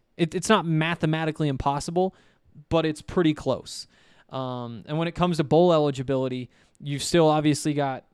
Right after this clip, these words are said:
three more losses. That third loss would be the one that, um, means you're,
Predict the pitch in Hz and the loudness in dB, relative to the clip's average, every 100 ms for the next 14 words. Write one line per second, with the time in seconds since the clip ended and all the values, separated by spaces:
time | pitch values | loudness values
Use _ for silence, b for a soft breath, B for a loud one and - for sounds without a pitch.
0 | _ 160 170 147 170 165 135 135 127 - | _ 4 6 8 8 6 4 0 -2 -4
1 | 131 127 - - 139 - 175 180 143 135 | -4 -6 -12 -12 -12 6 8 8 6 2
2 | 131 139 131 131 131 131 131 123 117 - | 0 -2 0 0 0 0 -2 -4 -8 -10
3 | b b b 120 117 117 131 131 127 120 | b b b -8 -6 -4 -2 -2 -2 -6
4 | - - _ _ _ 127 127 120 113 107 | -12 -18 _ _ _ -6 -2 -2 -4 -8